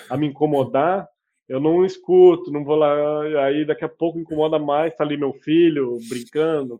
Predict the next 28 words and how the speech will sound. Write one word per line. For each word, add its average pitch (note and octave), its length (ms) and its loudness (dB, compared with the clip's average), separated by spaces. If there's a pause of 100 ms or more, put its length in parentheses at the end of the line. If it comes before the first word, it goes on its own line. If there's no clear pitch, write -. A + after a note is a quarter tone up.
com - 80 -16
os A#2+ 60 -8
amigos. C#3 560 -6 (300)
Aconteceu E3+ 360 -4
isso G#3 160 -8
recentemente, G3 760 -2
tava D3+ 240 -4
com - 80 -20
os C3+ 40 -18
moleques D#3+ 300 -6
aqui D3 180 -14
brincando D3 340 -10
aqui D3+ 140 -16
em C#3 80 -14
casa, E3+ 440 -8 (340)
daqui - 120 -14
a - 20 -8
pouco, E3 360 -10
plá, G#3 460 -8
jogaram E3+ 300 -4
os E3+ 100 -8
negócios E3 320 -6
na E3+ 60 -10
parede, D#3+ 480 -8 (400)
eu D3 100 -2
já F3+ 180 2
fui G3+ 380 -2
assim, G#3+ 280 -2